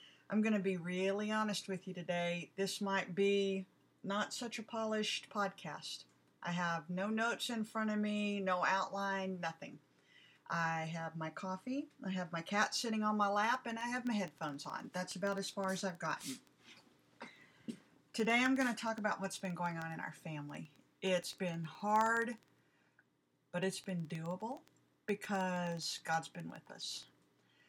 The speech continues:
You guys know a little taste of what's been happening. I did that in my last podcast. Um, but I have such a great hope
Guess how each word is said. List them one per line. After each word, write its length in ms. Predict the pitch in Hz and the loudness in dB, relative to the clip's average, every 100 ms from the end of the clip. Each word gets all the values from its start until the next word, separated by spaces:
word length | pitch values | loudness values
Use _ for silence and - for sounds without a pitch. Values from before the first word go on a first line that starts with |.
| _ _ _ _ _ - | _ _ _ _ _ -2
You 120 | 214 | 4
guys 300 | 254 240 202 | 8 8 6
know 200 | 233 233 | 6 6
a 60 | 214 | 6
little 220 | 214 208 | 2 0
taste 460 | - 208 208 - | -2 0 2 0
of 160 | 226 208 | -2 -2
what's 200 | 220 220 | -2 -2
been 200 | - 214 | -2 -2
happening. 580 | 202 208 208 214 214 208 | 0 -2 -2 0 2 2
I 200 | 185 175 | 0 0
did 220 | 175 170 | -2 -2
that 160 | 180 175 | -2 -2
in 120 | 170 | -4
my 160 | 165 | -6
last 320 | 160 170 170 - | -6 -6 -6 -6
podcast. 840 | 190 185 - 196 196 202 - - - - _ - | -4 -4 -4 -2 -2 -2 -6 -8 -12 -14 _ -6
Um, 480 | 196 185 165 143 143 - _ _ _ _ _ - | 0 0 0 -2 -6 -10 _ _ _ _ _ -2
but 140 | 240 | 2
I 120 | 233 240 | 4 4
have 220 | 240 220 | 0 -2
such 320 | - 226 220 | -2 -2 -4
a 40 | |
great 380 | 190 196 196 - - _ _ _ _ _ _ _ _ _ - | -2 2 2 0 -8 _ _ _ _ _ _ _ _ _ -8
hope 260 | 180 202 | -2 -2